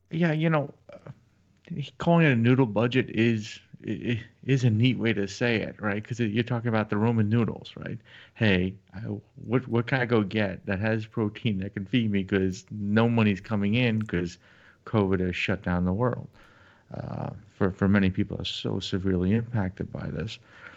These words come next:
But even those who, who maybe aren't in such a dire strait can still,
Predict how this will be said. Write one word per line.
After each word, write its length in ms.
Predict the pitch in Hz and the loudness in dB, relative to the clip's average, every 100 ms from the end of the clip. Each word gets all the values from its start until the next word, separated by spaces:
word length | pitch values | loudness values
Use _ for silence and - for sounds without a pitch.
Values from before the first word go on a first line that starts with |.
| - - | -18 -2
But 260 | 98 101 - - - - - | 0 0 -4 -20 -20 -12 4
even 280 | 147 151 147 | 6 8 6
those 280 | 143 131 - | 6 4 0
who, 220 | 135 113 - - _ _ _ _ | -2 -2 -6 -20 _ _ _ _
who 140 | 120 104 | -8 -2
maybe 380 | 117 113 107 82 | 2 4 2 0
aren't 340 | 117 123 110 | 0 2 2
in 100 | 101 | 0
such 300 | - 101 - | 0 -2 -2
a 80 | 92 | -4
dire 380 | 95 95 92 92 | -2 -2 -2 -4
strait 560 | - - 185 143 - | -6 -2 -2 -2 -4
can 160 | - 104 | -4 -4
still, 640 | - - 160 170 160 151 | -6 -6 0 4 4 2